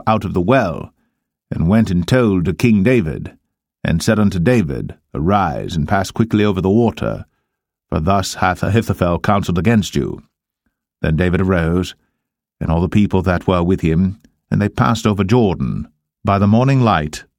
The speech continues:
there lacked not one of them that was not gone over Jordan. And when Ahithophel saw that his counsel was not followed,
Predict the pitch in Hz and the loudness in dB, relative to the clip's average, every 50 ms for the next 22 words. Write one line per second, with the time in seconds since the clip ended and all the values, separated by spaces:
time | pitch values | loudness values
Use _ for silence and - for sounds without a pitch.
0 | _ _ - 95 95 95 101 107 98 - - - 104 107 107 - 98 98 98 117 | _ _ -2 0 2 2 2 2 0 0 0 2 2 2 2 0 0 0 2 4
1 | 117 104 85 73 71 60 58 58 55 - - 92 90 - 98 95 87 82 - 92 | 4 2 2 0 -4 -6 -6 -6 -6 -4 -2 -2 -2 0 -2 -2 -2 0 2 2
2 | 104 113 104 87 - - 98 87 87 85 82 78 87 87 87 107 107 92 80 - | 4 2 2 0 -2 -2 -2 0 0 0 0 0 -2 0 0 2 2 0 0 -4
3 | 60 55 50 - - - _ _ _ _ _ _ _ _ _ _ _ _ _ _ | -6 -8 -8 -10 -12 -14 _ _ _ _ _ _ _ _ _ _ _ _ _ _
4 | _ - 78 82 82 82 90 87 85 87 101 - 113 87 110 98 90 85 - - | _ -6 -4 -2 0 2 2 2 2 0 0 0 0 0 0 0 0 -2 -2 -2
5 | - 110 127 135 131 110 90 78 82 80 80 - - - 113 113 113 104 - 92 | 0 0 2 2 2 0 0 0 -2 -2 -2 -4 0 2 2 2 2 2 0 0
6 | 85 82 78 80 82 78 73 - - - 113 123 120 98 80 60 - - - | 0 0 0 0 0 0 -2 -4 -4 -2 0 2 2 0 0 -2 -6 -10 -14